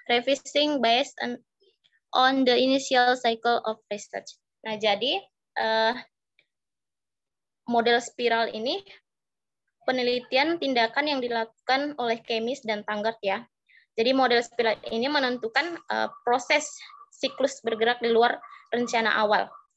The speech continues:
Jadi model ini, eh, menekankan untuk meninjau kembali rencana awal dan merevisi berdasarkan siklus awal penelitian seperti pada gambar ya. Coba Maria.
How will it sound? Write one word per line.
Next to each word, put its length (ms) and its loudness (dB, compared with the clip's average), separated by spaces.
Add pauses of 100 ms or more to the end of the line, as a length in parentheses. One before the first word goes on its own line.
(240)
Jadi 160 -4
model 400 2
ini, 360 -4 (520)
eh, 200 2
menekankan 760 -2
untuk 380 -8
meninjau 400 -4
kembali 560 -2 (580)
rencana 560 0
awal 480 2
dan 240 0 (500)
merevisi 640 -2
berdasarkan 800 -4
siklus 640 -4
awal 320 4
penelitian 480 -2
seperti 400 -8
pada 360 0 (440)
gambar 400 2
ya. 160 0 (540)
Coba 260 0
Maria. 400 2